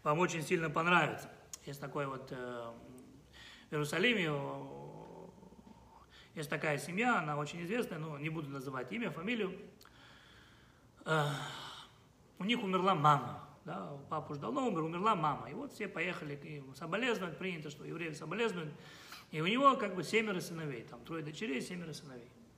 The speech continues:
И не то чтобы они учились в каких-то высоких религиозных школах или каких-то там знаменитых ешивах, да, но дети, дети вот сидели на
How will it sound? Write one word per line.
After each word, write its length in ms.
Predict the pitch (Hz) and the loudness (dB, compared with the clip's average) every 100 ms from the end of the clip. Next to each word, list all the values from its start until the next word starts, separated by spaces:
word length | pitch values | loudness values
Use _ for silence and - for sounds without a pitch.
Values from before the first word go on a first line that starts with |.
| - - - - - - - - - | -20 -20 -20 -20 -20 -20 -20 -10 0
И 400 | 190 190 - - | 0 0 -8 -8
не 140 | 160 156 | -4 0
то 120 | 269 | 0
чтобы 320 | 269 285 240 | 2 2 4
они 280 | 180 185 185 | 2 2 2
учились 440 | 165 - 202 160 | 0 0 -2 -2
в 40 | 147 | -4
каких-то 320 | 156 - 127 | -10 -10 -8
высоких 560 | 127 - 190 185 - | -8 -2 -2 -2 -6
религиозных 520 | 127 127 143 156 - - | -6 -4 -2 -2 -4 -10
школах 600 | - 143 139 120 107 - | -2 0 2 0 -6 -10
или 80 | 135 | -10
каких-то 260 | 127 143 | -8 -8
там 120 | 147 127 | -6 -4
знаменитых 560 | 143 151 170 170 165 | -4 -2 -2 -4 -4
ешивах, 540 | 170 156 180 156 131 127 | -4 -4 -2 -2 -2 -6
да, 200 | 151 - - - - - - - - - - - | -8 -10 -18 -20 -20 -20 -20 -20 -20 -20 -20 -10
но 160 | - 196 | 0 2
дети, 800 | 160 175 320 - 208 220 240 - - - | 4 8 8 6 2 0 0 -6 -12 -2
дети 320 | 156 170 - | 2 2 0
вот 180 | 131 - | -8 -8
сидели 380 | 147 208 202 | 0 2 2
на 300 | 151 139 131 | 0 -2 -4